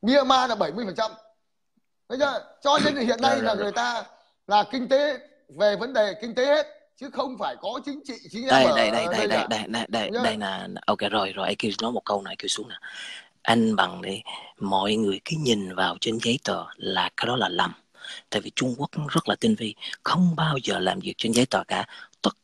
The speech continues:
Speaker 2: cả những gì họ nhờ những người
Speaker 1: Rồi,
Speaker 2: đối tác,
Speaker 1: nhờ
Speaker 2: không
Speaker 1: những
Speaker 2: phải là
Speaker 1: người
Speaker 2: Trung Quốc.
Speaker 1: bên nước ngoài,
Speaker 2: Để, để, để,
Speaker 1: không có
Speaker 2: để
Speaker 1: giấy tờ
Speaker 2: cho
Speaker 1: gì. Tôi
Speaker 2: Khoan,
Speaker 1: nói
Speaker 2: để,
Speaker 1: xin
Speaker 2: để
Speaker 1: lỗi, A Q,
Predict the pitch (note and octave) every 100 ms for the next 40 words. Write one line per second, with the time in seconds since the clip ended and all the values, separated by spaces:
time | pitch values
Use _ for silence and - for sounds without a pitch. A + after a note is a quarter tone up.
0 | - G#2+ A#2 C#3+ B2 - - G2+ A#2+ A#2+
1 | B2 A2+ G#2 F#2+ G2 G#2+ C#3+ - G#2 F#2
2 | - - - - A3 B3 A#3 F#3 G3+ B3
3 | B3 B3 D4 D4+ C4 - A3 - B3 C4+
4 | C4 B3 A#3 G#3 D#3+ C4+ - - D4+ D4
5 | B3 C#4 C4 D#4 B3 A3+ G#3+ G3+ D#3 C#3+
6 | _ _ _ _ _ _ - B3+ A#3 B3
7 | G#3+ A3 A#3+ B3 C4 B3 A#3